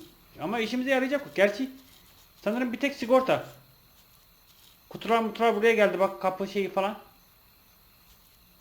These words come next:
Abi bunlar işimize yaramayacak. Şurada bir ışıklı ev var. Büyük ihtimal oraya gideceğiz biz o zaman. Şöyle bir de etrafa bakalım.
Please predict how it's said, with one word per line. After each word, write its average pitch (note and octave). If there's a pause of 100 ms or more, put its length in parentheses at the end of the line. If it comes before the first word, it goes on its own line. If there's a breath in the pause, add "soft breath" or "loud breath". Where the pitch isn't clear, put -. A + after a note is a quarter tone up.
(1200)
Abi D#3
bunlar G#3
işimize A3+
yaramayacak. G#3
Şurada A3
bir A#3
ışıklı C4
ev B3+
var. D3+
Büyük A#3
ihtimal A#3+
oraya A#3
gideceğiz D3+
biz B2
o A#2
zaman. E3 (1800)
Şöyle F3
bir -
de F3
etrafa G3+
bakalım. G#3